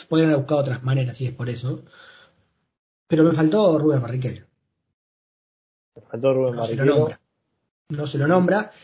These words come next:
Speaker 1: y es parte fundamental del Schumacher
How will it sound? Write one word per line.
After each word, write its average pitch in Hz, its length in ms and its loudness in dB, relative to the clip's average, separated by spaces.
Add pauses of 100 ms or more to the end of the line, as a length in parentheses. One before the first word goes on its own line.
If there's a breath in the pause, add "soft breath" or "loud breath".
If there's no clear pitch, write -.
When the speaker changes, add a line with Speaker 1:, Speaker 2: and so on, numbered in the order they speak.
(100)
Speaker 1:
y 139 100 -2
es 151 80 0
parte 170 340 -2
fundamental 139 920 0 (1200)
del 127 160 -6
Schumacher 131 680 -2